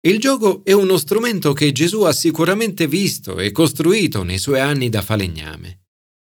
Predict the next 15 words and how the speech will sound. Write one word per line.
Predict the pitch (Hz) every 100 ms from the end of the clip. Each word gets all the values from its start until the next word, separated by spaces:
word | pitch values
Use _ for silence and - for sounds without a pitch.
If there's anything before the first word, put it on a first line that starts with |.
| _ _ _ _ _ _
È | 214
una | 202 165 185
congiuntura | 233 214 220 202 143 117
di | 113 156
legno | 220 220 202 135
che | 135
tiene | - 214 175
uniti | 143 143 165 147 123
due | 110 143 139
animali, | 123 139 165 123 95 87
di | 95
solito | - 147 120 151 190
buoi, | 131 113 127 131 - -
al | 123 120
collo | - 98 87 92 95 -